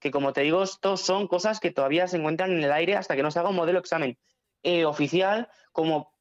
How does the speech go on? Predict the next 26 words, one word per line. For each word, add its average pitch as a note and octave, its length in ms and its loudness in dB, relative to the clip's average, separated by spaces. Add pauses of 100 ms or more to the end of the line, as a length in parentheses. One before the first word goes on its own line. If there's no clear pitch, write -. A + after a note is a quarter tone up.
eh, D3+ 240 2
fue E3+ 400 2
hasta D#3 240 -2
que C3+ 100 -2
no C#3+ 80 0
salió D3+ 200 0
el F3+ 60 0
de F#3 100 2
la C#3 100 2
bau D#3+ 500 0
dos C#3+ 280 -2
mil D#3 240 0
veinticuatro D#3+ 600 0
dos C3+ 140 2
mil D#3+ 120 0
veintitrés. E3+ 580 0 (320)
De E3 100 0
hecho, F#3+ 320 0
eh, D3 400 2
para C#3 220 0
todo E3 120 0
el E3+ 60 2
mundo F3+ 220 2
que D#3 80 0
tenga D#3 240 -2
dudas, F#3+ 440 2